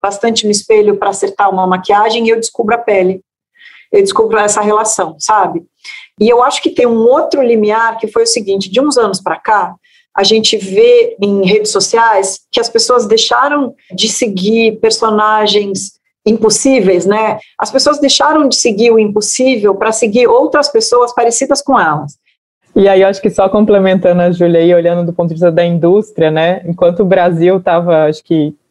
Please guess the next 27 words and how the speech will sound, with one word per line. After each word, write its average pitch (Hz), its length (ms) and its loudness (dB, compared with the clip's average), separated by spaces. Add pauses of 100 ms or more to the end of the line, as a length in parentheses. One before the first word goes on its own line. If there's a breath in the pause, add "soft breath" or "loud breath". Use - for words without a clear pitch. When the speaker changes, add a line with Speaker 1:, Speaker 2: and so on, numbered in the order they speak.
(140)
Speaker 2:
tendo 170 240 0
esse 170 300 -2
comportamento 175 600 -2
acontecendo, 175 960 0
a 160 120 0
indústria, 180 640 0
de 160 80 2
alguma 180 160 2
maneira, 185 440 2 (240)
se 180 120 -4
a 196 40 4
gente 208 220 0
for 220 80 2
olhar, 180 240 4
é 170 40 2
o 165 40 -4
quarto 202 300 -2
maior 196 300 2
país 175 500 2
de, 165 160 2
né, 160 320 0
no 170 140 2
ranking 175 440 0
de, 160 180 0
de 156 160 -2
beleza, 180 800 2
e 247 440 2